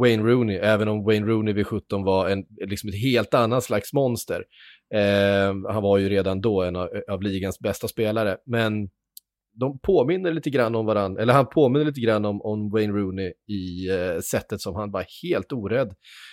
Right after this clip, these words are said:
tar sig förbi, eh, motståndare och, och spelar med en otrolig, liksom,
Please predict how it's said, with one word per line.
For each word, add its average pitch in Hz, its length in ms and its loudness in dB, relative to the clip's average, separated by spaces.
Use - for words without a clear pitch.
tar 127 200 4
sig - 140 -6
förbi, 101 500 -2
eh, 98 840 -4
motståndare 104 680 -2
och, 98 180 -2
och 107 80 -6
spelar 107 340 0
med 101 160 -2
en 101 140 -6
otrolig, 113 680 2
liksom, 95 340 -8